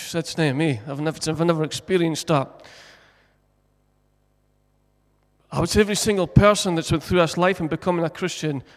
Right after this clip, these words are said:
you have felt condemnation. The title of this message is, "I Do Not Condemn You." The spirit of religion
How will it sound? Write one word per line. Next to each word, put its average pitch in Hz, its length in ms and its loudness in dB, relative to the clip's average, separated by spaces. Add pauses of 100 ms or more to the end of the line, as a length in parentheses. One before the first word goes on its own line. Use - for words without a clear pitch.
(120)
you 147 120 -2
have 131 100 0
felt 160 300 -2 (460)
condemnation. 135 800 0 (1120)
The 123 60 -14
title 165 320 2
of 147 60 2
this - 140 -4
message 139 460 -2
is, 127 200 -4
"I 147 120 -2
Do 131 160 -2
Not - 480 -6 (480)
Condemn 120 460 -4
You." 113 200 -6 (3000)
The - 80 -8
spirit 190 520 2
of 170 140 2
religion 165 680 2